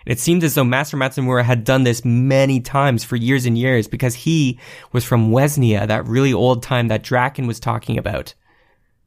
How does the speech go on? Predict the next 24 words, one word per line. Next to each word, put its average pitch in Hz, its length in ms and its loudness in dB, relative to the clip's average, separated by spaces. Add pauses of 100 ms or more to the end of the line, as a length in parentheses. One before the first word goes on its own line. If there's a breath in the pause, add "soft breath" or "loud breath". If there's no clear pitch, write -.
(1300)
So, 117 480 -2 (120)
him 156 220 0
and 143 80 4
his 120 100 0
siblings 113 640 0 (720)
were 117 60 -12
chosen 127 460 2
not 139 200 0
because 120 380 -2
they 123 100 2
wanted 113 340 2
to - 120 -10
be, 110 480 0 (240 soft breath)
he 123 140 0
wanted 117 260 4
to - 80 0
mentor 120 320 4
them. 107 200 2
It's - 140 -4
because 110 340 -2
they 117 120 0
were 107 140 -2
hollow 113 560 -2
people. - 520 -4